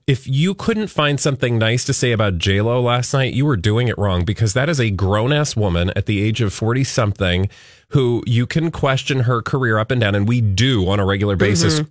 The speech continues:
Speaker 1: along with every other celebrity,
Speaker 2: Mm-hmm.
Speaker 1: 'cause that's our job.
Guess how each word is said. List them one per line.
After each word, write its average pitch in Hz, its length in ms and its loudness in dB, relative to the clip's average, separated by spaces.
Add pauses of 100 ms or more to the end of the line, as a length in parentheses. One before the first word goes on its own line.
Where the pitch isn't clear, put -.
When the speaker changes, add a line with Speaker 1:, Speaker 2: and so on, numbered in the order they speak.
Speaker 1:
along 110 300 0
with 104 160 -2
every 117 280 0
other 131 200 0
celebrity, 85 680 0
Speaker 2:
Mm-hmm. 147 280 -2
Speaker 1:
'cause 92 180 0
that's 87 240 -2
our 95 100 0
job. 87 400 0